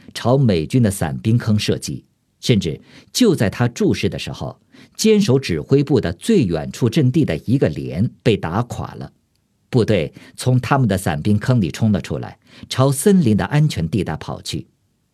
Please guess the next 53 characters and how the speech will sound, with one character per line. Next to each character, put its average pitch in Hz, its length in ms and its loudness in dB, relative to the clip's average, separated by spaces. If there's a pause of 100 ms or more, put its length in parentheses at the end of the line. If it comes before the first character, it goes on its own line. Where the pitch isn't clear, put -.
(140)
现 110 220 -2
在， 82 260 -6 (340)
德 120 240 2
国 127 180 2
人 85 240 -2 (240)
正 160 220 4
在 104 160 0
向 87 240 0
安 143 260 0
德 87 120 0
森 113 160 0
的 90 100 2
另 135 220 4
外 156 140 0
两 87 240 0
个 80 100 -6
连 85 200 0
进 139 220 -2
攻， 71 240 -6 (460)
轰 135 280 2
击 113 320 2
一 143 220 4
个 185 140 4
又 156 200 4
一 80 80 -2
个 90 120 -2
伞 71 260 -6
兵 92 220 0
坑。 67 280 -8 (1000)
安 120 240 2
德 98 120 2
森 101 240 2
发 139 300 0
狂 104 340 0
似 127 200 0
的 71 240 -6 (160)
用 139 240 4
无 113 160 2
线 110 180 2
电 87 320 0
要 143 180 2
求 139 160 0
在 101 140 2
易 156 300 2
北 73 160 -6
河 90 180 -2
西 123 220 2
岸 110 80 2
的 82 100 -2
排 85 260 -4
炮 - 220 -4
帮 80 220 -2
助， - 280 -6